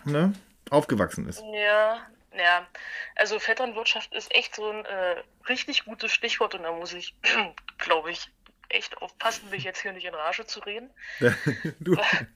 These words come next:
Speaker 1: das ist,
Speaker 2: Also ich
Speaker 1: das
Speaker 2: hatte,
Speaker 1: ist hier
Speaker 2: ich ha-
Speaker 1: genau das richtige Format dafür.
Speaker 2: <laughs> Ähm, nee, ich hatte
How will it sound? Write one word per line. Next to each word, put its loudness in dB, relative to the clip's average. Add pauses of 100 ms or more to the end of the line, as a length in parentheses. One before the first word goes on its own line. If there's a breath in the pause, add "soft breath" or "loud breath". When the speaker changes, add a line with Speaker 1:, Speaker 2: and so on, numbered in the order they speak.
(340 loud breath)
Speaker 1:
das 2
ist, 0
Speaker 2:
Also 0
ich 0
Speaker 1:
das 6
Speaker 2:
hatte, 2
Speaker 1:
ist 2
hier 2
Speaker 2:
ich 2
ha- 2
Speaker 1:
genau 2
das -2
richtige -4
Format -4
dafür. -4
Speaker 2:
<laughs> -14 (2000 loud breath)
Ähm, 2 (720)
nee, 4
ich 0
hatte 0